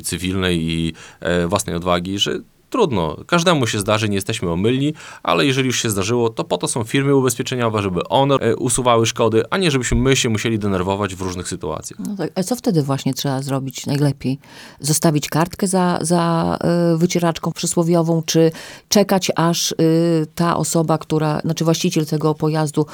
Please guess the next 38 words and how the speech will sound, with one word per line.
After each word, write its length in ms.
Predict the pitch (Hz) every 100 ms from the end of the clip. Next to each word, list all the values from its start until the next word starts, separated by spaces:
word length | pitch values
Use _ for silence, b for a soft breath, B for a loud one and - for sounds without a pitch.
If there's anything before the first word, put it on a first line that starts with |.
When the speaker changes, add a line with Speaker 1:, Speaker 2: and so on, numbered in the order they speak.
| B
Speaker 2:
przez 260 | - 180 156
nas 160 | 147
zarysowanego 720 | 143 143 143 139 143 143 139 135 B B
zejdzie, 440 | 143 160 156 151 147
nie 140 | 160
wiem, 140 | 151 147
po 100 | 139
czterech 260 | - 143
godzinach, 400 | 143 139 139 143
powiedzmy? 480 | - 143 139 - 147 -
Speaker 1:
Tak, 280 | - 87 -
e, 400 | 92 95 95 101
nie 140 | 131 190
chciałbym 400 | 139 131 113 110
tutaj 280 | 127 135 127 123 120 117 - -
wchodzić 260 | - 123 117
w 40 |
aspekty 380 | 127 - 131 -
prawne, 300 | 139 139 120
bo 140 | 107 113
tutaj, 240 | 127 127 123 120
e, 40 | 87 117 117 117
jeżeli 260 | 113 120
chodzi 280 | 113 117 113
o 20 |
kwestie, 340 | 110 120 - 113 - 110
kwestie 300 | 117 117 117
prawne, 240 | 117 117
m-, 380 | 113 107 113 117
mamy 260 | 110 117 110
bardzo 380 | 110 104 113 110
szeroki 380 | 127 113 113
spektrum 480 | 110 - 123 110 95
działania 340 | 95 95 92 95
i 60 |
to 240 | 101 110 104
jest 160 | 110 107
dużo, 340 | 117 120